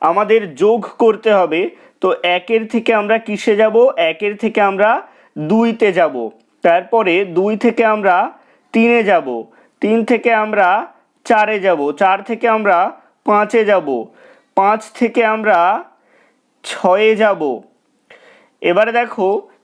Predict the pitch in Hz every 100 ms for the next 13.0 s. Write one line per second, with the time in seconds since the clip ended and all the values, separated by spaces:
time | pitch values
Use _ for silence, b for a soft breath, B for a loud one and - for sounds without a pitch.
0 | - - 185 196 233 226 233 226 - 185
1 | 190 - 214 208 226 233 254 - b b
2 | b b - 180 180 196 226 226 220 208
3 | 180 180 208 - _ _ _ _ _ _
4 | _ _ 165 185 214 202 190 233 - b
5 | b _ - 214 190 226 202 185 151 120
6 | 113 b b _ - - 185 180 190 -
7 | 226 196 220 208 202 208 220 247 b b
8 | b b - 160 170 208 202 208 202 220
9 | 226 392 - b b b - 170 190 -
10 | - 208 220 202 196 190 190 156 160 196
11 | 202 208 202 214 226 175 165 185 190 202
12 | 196 156 151 180 - 196 202 196 220